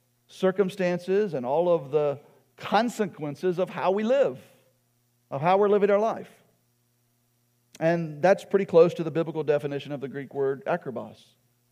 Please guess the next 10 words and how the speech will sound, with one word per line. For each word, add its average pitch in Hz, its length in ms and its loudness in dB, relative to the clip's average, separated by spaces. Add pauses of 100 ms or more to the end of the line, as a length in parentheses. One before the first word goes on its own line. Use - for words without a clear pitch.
(680)
It 131 80 -16
means 139 220 -12
diligently, 143 840 -4 (1300)
accurately, 143 880 -8
carefully. 160 720 -6 (1000)
And 127 100 -14
so 160 120 -6
we're, 180 320 0 (180)
we're 190 120 2
to, 160 260 4